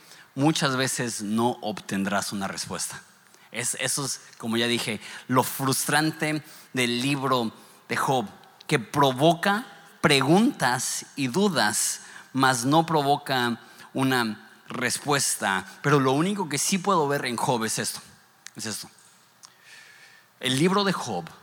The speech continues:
nos apunta a que no importa qué atravesemos, no debemos de culpar a Dios. Y sé que eso no es fácil decirlo, porque a esta muchacha que perdió a su hermano,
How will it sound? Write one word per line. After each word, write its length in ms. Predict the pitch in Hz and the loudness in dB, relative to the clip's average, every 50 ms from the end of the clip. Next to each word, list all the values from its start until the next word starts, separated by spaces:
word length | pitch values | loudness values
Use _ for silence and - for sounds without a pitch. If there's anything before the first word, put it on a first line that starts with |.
| - - | -14 -6
nos 240 | 131 131 127 - 135 | -4 -4 -2 -2 -2
apunta 640 | 113 - - 139 135 127 110 110 95 87 - - - | -4 -2 0 0 0 0 0 -2 -6 -6 -8 -8 -8
a 120 | - 113 | -8 -6
que 100 | - 120 | -2 0
no 180 | 113 113 120 143 | 0 2 2 2
importa 460 | 175 190 185 - 170 165 165 - 180 | 2 2 2 0 0 0 0 -2 -4
qué 320 | - - 151 156 175 190 - | -4 -4 -4 -4 -4 -2 -4
atravesemos, 1120 | - 156 - - 127 113 110 107 98 - - 175 156 127 101 87 92 - - - - - - _ _ - - - - _ | -6 -6 -4 -4 -4 -4 -4 -4 -6 -4 -2 -2 -2 -2 -4 -6 -8 -10 -10 -12 -12 -14 -18 _ _ -20 -20 -20 -14 _
no 340 | - 131 135 139 147 160 175 | -4 -2 2 4 4 4 4
debemos 480 | 170 190 180 143 139 139 135 139 135 117 | 4 2 0 0 0 0 0 -2 -2 -2
de 100 | 123 113 | -4 -6
culpar 640 | - - 104 98 87 - 120 110 104 101 98 90 - | -4 -4 -6 -4 -2 0 2 2 2 0 -2 -6 -8
a 100 | 98 95 | -8 -8
Dios. 420 | 95 92 82 - - - - - - - _ _ _ _ _ _ _ _ _ _ _ _ _ _ _ _ _ _ _ _ _ _ _ _ _ _ _ _ _ _ _ _ - - _ _ _ _ _ _ _ _ _ _ | -8 -8 -8 -6 -6 -6 -8 -10 -14 -20 _ _ _ _ _ _ _ _ _ _ _ _ _ _ _ _ _ _ _ _ _ _ _ _ _ _ _ _ _ _ _ _ -20 -20 _ _ _ _ _ _ _ _ _ _
Y 80 | - - | -6 -4
sé 280 | - - - 190 160 | -2 0 2 2 2
que 100 | 135 151 | 2 0
eso 120 | 135 - 131 | -2 -2 -2
no 60 | 117 | -4
es 80 | - | -4
fácil 200 | - 107 98 107 | -6 -8 -8 -8
decirlo, 300 | 98 85 - 95 85 76 - - - _ _ _ _ _ _ - - - | -6 -6 -8 -8 -10 -12 -16 -18 -20 _ _ _ _ _ _ -20 -20 -8
porque 220 | - 123 117 110 123 | -4 -2 -2 0 0
a 40 | 127 | -2
esta 220 | - - 147 139 | 0 0 0 0
muchacha 420 | 131 135 127 - 143 120 - 139 | 0 0 0 0 -2 -2 -2 -4
que 80 | 120 117 | -6 -6
perdió 180 | 107 110 110 113 | -4 -4 -4 -4
a 40 | |
su 100 | - - | -4 -4
hermano, 340 | 127 120 104 98 95 92 92 | -2 -2 -2 -4 -4 -8 -12